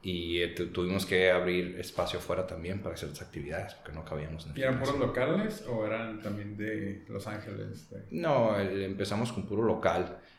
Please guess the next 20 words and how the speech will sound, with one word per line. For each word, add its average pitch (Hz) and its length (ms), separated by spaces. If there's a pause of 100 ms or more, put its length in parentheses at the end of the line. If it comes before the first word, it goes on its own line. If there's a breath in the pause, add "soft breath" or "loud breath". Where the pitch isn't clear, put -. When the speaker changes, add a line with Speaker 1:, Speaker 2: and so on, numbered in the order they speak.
(160)
Speaker 1:
Realmente 107 360
los 107 120
que 98 80
vinieron 92 380
del 90 160
extranjero 92 500
fueron 92 320
Video 92 240
Games 85 260
Live, 104 220
que - 80
es - 80
un 85 240 (120)
concierto 87 440
que 80 80
tuvimos 78 380
esos 85 260
días 80 180
de 80 100
Gamacon, 80 500